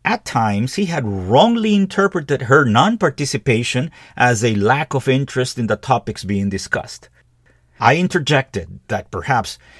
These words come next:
a way to bridge the different D and S styles was for her team leader and peers to explicitly ask Sue for her opinion on the topics being debated,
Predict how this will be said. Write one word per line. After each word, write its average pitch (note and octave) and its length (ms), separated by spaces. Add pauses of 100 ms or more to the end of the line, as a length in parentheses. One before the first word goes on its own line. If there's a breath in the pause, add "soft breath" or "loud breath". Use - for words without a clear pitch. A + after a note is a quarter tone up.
a G2 140
way B2+ 280
to C3+ 140
bridge A2+ 540
the G#2+ 120
different A2 420
D F#3 420
and A#2 280
S F#3 220
styles A2 640 (400 soft breath)
was A3+ 160
for G#3 160
her A3+ 160
team G#3+ 240
leader E3 320
and G#2 160
peers C#3 360
to A#2 120
explicitly A#3+ 880
ask G3 400
Sue F3+ 380 (400)
for D3 160
her C3+ 160
opinion F3+ 500
on B2+ 120
the B2 80
topics D#3+ 420
being D#3 220
debated, C3 500